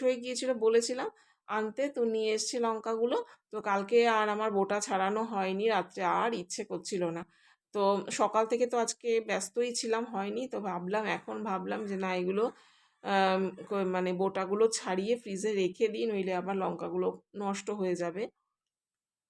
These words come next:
ও, আরেকটা কথা ভুলেই গিয়েছিলাম যে আজকে কি কি রান্না করলাম সেটা তোমাদের বলে দিই। আজকে করেছিলাম নিম বেগুন আর হচ্ছে ক-, আ, ফুলকপি আলু দিয়ে ভাজা, তার সঙ্গে ওটার মধ্যে না একটু ডিম দিয়ে দিয়েছিলাম, মানে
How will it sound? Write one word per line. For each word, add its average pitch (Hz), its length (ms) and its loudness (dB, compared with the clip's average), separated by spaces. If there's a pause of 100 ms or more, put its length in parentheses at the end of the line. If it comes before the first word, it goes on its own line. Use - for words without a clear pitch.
(1000)
ও, 285 40 -2
আরেকটা 262 380 2
কথা 294 200 -4
ভুলেই 262 360 -2
গিয়েছিলাম 247 680 -2
যে 247 80 0
আজকে 214 260 -4
কি - 200 -8
কি 262 140 -6
রান্না 214 380 2
করলাম 247 300 -4
সেটা 226 200 -4
তোমাদের 196 380 -2
বলে 190 300 -2
দিই। 196 160 0
আজকে 220 320 0
করেছিলাম 233 480 2
নিম 208 300 -4
বেগুন 220 420 6 (600)
আর 190 240 6
হচ্ছে 202 380 4 (160)
ক-, 226 220 0
আ, 196 220 4
ফুলকপি 240 680 0
আলু 214 280 2
দিয়ে 233 320 4
ভাজা, 202 420 -2 (220)
তার 190 140 -4
সঙ্গে 247 300 -4
ওটার 240 180 0
মধ্যে 247 220 -4
না 381 60 -8
একটু 294 280 -8
ডিম 208 380 -4
দিয়ে 180 220 -2
দিয়েছিলাম, 170 520 -2
মানে 175 200 -6